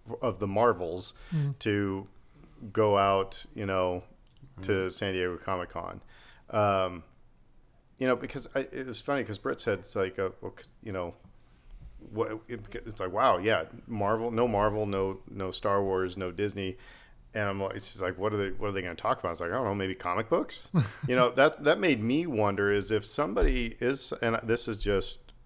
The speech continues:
Speaker 1: conspiracy theorist Aaron, is somebody from San Diego Comic-Con, you know, on the board saying,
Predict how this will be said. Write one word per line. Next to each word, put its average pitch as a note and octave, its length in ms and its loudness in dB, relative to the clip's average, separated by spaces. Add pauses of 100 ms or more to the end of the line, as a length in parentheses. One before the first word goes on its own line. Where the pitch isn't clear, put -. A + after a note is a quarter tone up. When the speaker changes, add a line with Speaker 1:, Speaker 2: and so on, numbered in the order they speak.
(220)
Speaker 1:
conspiracy G#2 600 -4
theorist G2 380 0
Aaron, F#2 360 0
is A2+ 220 2
somebody C#3+ 320 0
from A#2+ 160 -6
San A#2 240 0
Diego G#2 240 4
Comic-Con, F#2 800 0 (240)
you A2 100 -6
know, F#2+ 120 0
on F#2+ 160 2
the F#2 60 -2
board G#2 420 4
saying, F#2 360 -2